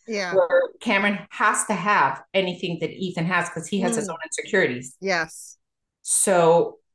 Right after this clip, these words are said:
Speaker 2: Cameron hitting on, on the wife would not be surprising. Cheating with her would not be surprising. It goes with everything that they're portraying on his character
Speaker 1: Mm.
Speaker 2: to be.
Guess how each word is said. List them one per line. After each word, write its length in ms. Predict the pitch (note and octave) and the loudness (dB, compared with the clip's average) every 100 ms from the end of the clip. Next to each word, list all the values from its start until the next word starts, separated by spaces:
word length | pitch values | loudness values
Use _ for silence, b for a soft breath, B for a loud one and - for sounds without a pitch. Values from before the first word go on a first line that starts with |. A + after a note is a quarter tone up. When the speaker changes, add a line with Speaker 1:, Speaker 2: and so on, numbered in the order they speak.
| _ | _
Speaker 2:
Cameron 600 | - A#3+ G#3+ G3+ G3+ F#3 E3+ | -4 0 2 2 0 -2 -6
hitting 560 | F3+ C4 A3 F#3+ - - | 0 2 2 0 -6 -2
on, 760 | F#3+ F3+ E3+ E3+ E3+ E3 E3+ E3 _ _ _ _ _ _ _ _ - | 2 2 2 -2 -4 -6 -8 -14 _ _ _ _ _ _ _ _ -6
on 160 | F3+ F3 | -4 -2
the 60 | |
wife 520 | F3 G#3+ G#3 E3+ - - _ | 0 4 4 2 -6 -16 _
would 240 | F3+ G3 F3+ | 0 0 2
not 280 | F#3 G3 - | 0 0 0
be 100 | B3 | -4
surprising. 800 | - - C3 C#3 - E3+ E3+ - _ _ _ - | -4 -4 -2 -2 -4 -6 -8 -12 _ _ _ -8
Cheating 480 | - C4 C4+ F#3+ E3+ | -4 0 2 2 2
with 200 | D#3 E3+ | 0 0
her 280 | E3 E3 F3 | 0 0 -2
would 180 | F3+ E3+ | -2 0
not 240 | F3 F#3+ | 0 0
be 80 | F3 | -4
surprising. 480 | D3 - D#3 F3 F3 | -4 -4 -2 0 -2
It 180 | D#3+ | -2
goes 240 | - A3 G#3 - A3 | 4 4 4 -2 -2
with 160 | F#3 F#3+ | -2 0
everything 460 | F3+ F3+ F#3+ F3 E3+ | -2 -2 -4 -6 -2
that 200 | D#3+ - | -4 0
they're 180 | D#3+ D#3 | -2 0
portraying 500 | D#3+ - A3 F#3 D#3+ | -6 -2 0 2 2
on 160 | D#3 | -2
his 220 | E3 E3+ - | -2 -6 -6
character 460 | G#3 E3+ C#3+ C#3+ | -2 0 0 -4
Speaker 1:
Mm. 60 | D#3 | -6
Speaker 2:
to 80 | - | -8
be. 140 | - | -14